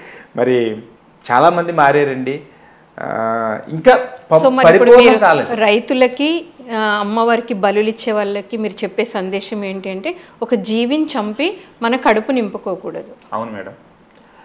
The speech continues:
Speaker 1: అది కూడా అది గిలగిలా గిలగిలా కొట్టుకుంటుంటే ఆ, అది చూస్తూ ఉంటే మనం అంత కఠోరంగా మనం నరరూప రాక్షసుల కింద వాటి క-, వాటి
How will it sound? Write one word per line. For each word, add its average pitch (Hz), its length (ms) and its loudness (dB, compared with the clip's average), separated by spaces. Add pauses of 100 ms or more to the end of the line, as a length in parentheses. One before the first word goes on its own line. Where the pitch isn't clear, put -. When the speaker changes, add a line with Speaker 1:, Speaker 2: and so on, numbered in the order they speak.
(500)
Speaker 1:
అది 185 300 -2
కూడా 170 600 2
అది 156 180 -2
గిలగిలా 165 440 2
గిలగిలా 185 480 0
కొట్టుకుంటుంటే 165 800 -6
ఆ, 165 180 2
అది 143 380 -4
చూస్తూ 214 240 -4
ఉంటే 160 640 0 (420)
మనం 190 380 -2 (120)
అంత 175 480 -4
కఠోరంగా 214 580 2
మనం 185 360 -4
నరరూప 170 480 0
రాక్షసుల 190 540 0
కింద 165 300 -8
వాటి 160 380 -4
క-, 143 340 -4 (200)
వాటి 147 280 -8